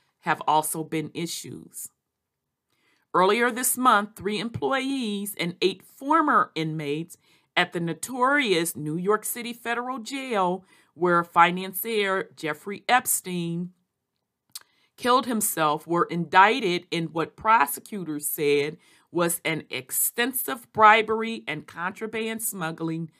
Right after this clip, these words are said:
scheme. The Justice Department closed the jail in October, citing deplorable conditions for inmates. Last year, a gun got into the building.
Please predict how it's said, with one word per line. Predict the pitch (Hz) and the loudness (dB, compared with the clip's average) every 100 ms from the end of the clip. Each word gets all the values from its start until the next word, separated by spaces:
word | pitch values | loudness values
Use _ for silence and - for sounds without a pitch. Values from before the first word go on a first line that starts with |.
| _ | _
scheme. | - - - 208 196 160 131 - _ _ _ _ _ _ _ _ - | -6 -4 -2 -2 -2 -4 -8 -14 _ _ _ _ _ _ _ _ -6
The | |
Justice | 170 226 269 - 262 | -2 2 2 0 -10
Department | - 180 208 - 165 160 | -12 0 4 4 2 -10
closed | - 175 170 214 - | -2 0 0 0 -4
the | |
jail | 254 285 269 233 202 | -6 -4 2 2 2
in | 190 | 2
October, | 180 180 - 247 269 208 170 147 170 _ _ _ - | 2 2 -2 -2 -2 0 2 2 -2 _ _ _ -10
citing | - 196 226 233 185 170 | 4 6 6 4 -2 -4
deplorable | 151 - 165 156 170 185 | -6 -6 -2 -2 0 -2
conditions | 185 208 175 165 - 160 | -4 -8 -6 -8 -6 -8
for | - 175 - | -8 -8 -6
inmates. | 170 165 156 139 123 - - - _ _ _ _ _ _ | -6 -4 -4 -6 -8 -8 -10 -10 _ _ _ _ _ _
Last | 156 185 226 - - | 2 4 4 2 -4
year, | 285 233 185 185 185 | -2 2 2 2 0
a | - 165 | -2 -2
gun | 143 190 165 156 165 | -2 0 2 0 -2
got | 139 147 - | -2 -2 -4
into | 143 143 151 131 135 | -10 -10 -12 -14 -14
the | 151 | -10
building. | 143 143 135 - 90 | -4 -4 -4 -10 -18